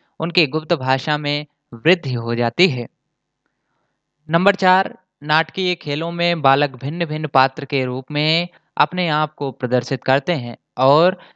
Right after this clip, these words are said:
अपनी भूमिका को बेहतर ढंग से प्रदर्शित करने के लिए भरपूर कोशिश करते हैं। इससे उनके कार्यों के प्रति निष्ठा एवं ईमानदारी की भावना जागृत होती है। नंबर पाँच, नाटकीय खेलों के माध्यम से बालक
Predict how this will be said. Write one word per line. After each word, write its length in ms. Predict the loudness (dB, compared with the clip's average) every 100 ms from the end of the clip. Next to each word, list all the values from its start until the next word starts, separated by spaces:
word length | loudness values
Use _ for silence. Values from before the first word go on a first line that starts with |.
| _
अपनी 280 | -4 -2 -6
भूमिका 420 | -6 -8 2 2
को 220 | 2 -2
बेहतर 340 | -4 -4 -2 -2
ढंग 200 | -2 -4
से 180 | 0 0
प्रदर्शित 540 | 0 0 0 -2 -4
करने 300 | -4 -2 0
के 140 | 2
लिए 280 | 2 0 -2 _ _ _ _
भरपूर 560 | 0 0 2 2 2 2
कोशिश 400 | 0 0 -2 -2
करते 300 | -2 0 0
हैं। 380 | 0 -2 -4 -10 _ _ _
इससे 540 | -4 -4 2 4 4 0
उनके 340 | -8 -8 -2 0
कार्यों 500 | 2 0 0 -6 -8
के 180 | -8 -6
प्रति 320 | -4 -6 -10 _ _ _
निष्ठा 340 | 0 0 0
एवं 240 | 0 0 -2
ईमानदारी 520 | 0 0 2 2 0
की 140 | -4 -6
भावना 340 | -6 -6 -2
जागृत 420 | 0 -2 -2 -8
होती 260 | -8 0 0
है। 180 | 0 -8 _ _ _ _ _ _ _
नंबर 200 | -2 0
पाँच, 420 | 2 2 2 -2 -10 _ _ _
नाटकीय 480 | 0 0 0 -6 -6
खेलों 300 | -4 -4 -2
के 120 | -2
माध्यम 420 | 2 2 2 -2
से 200 | 0 0
बालक 460 | 4 4 4 0 -4